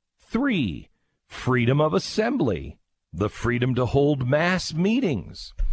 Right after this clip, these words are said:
uh, the freedom to have a street procession or demonstration, the, uh, freedom for, uh, communications. Wow, this,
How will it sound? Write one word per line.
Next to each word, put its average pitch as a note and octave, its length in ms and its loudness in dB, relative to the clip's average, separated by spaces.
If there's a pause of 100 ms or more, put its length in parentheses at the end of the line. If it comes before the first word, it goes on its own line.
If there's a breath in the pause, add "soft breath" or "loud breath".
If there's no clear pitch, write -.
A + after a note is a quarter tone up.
(420 loud breath)
uh, A#2 240 2
the A2+ 140 0
freedom C#3+ 440 2
to D3 140 2
have D3+ 220 2
a D#3+ 60 4
street - 680 -2
procession A#2+ 640 0
or A#2 240 0
demonstration, C3 1120 0 (800 soft breath)
the, C3 580 -2
uh, A2 220 -2
freedom F3 560 0
for, C#3+ 680 0 (140)
uh, A2 380 2
communications. D#3 1300 0 (840)
Wow, D#3 480 -2
this, D3+ 240 -4